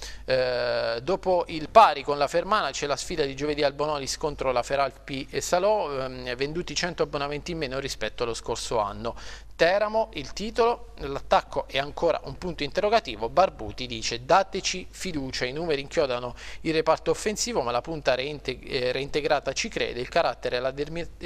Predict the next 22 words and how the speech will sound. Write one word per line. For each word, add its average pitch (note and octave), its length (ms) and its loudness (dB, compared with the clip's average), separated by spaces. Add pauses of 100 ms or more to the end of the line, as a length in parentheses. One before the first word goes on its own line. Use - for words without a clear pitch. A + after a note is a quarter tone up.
determinazione D#3 800 -2
ci - 140 -4
sono, A2 300 -4
i A#2 60 -4
risultati C#3 640 -4 (540)
arriveranno. A#2+ 840 2 (200)
Andiamo E3 240 0
a D#3 40 2
vedere D#3+ 300 2
anche D3 640 -2
il C3+ 420 -4
titolo, C#3+ 580 0 (280)
eh, A#2+ 320 2
sul C#3+ 420 -2
Teramo C#3 440 4
da B2 100 2
parte C3 500 0
del, C3+ 380 -2
eh, B2 520 -2
Messaggero, E3+ 840 -2
eccolo F3 460 -2
qui. B3+ 420 -6